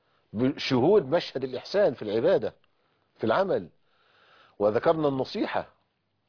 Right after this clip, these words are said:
استدللنا بحديث الدين النصيحة، قلنا: "لمن يا رسول الله؟"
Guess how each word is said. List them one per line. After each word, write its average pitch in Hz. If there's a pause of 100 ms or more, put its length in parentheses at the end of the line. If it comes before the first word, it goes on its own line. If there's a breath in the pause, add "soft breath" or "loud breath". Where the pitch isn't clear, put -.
(480)
استدللنا 117
بحديث 101
الدين 127
النصيحة، 123 (340 soft breath)
قلنا: 135
"لمن 113
يا 98
رسول 98
الله؟" 104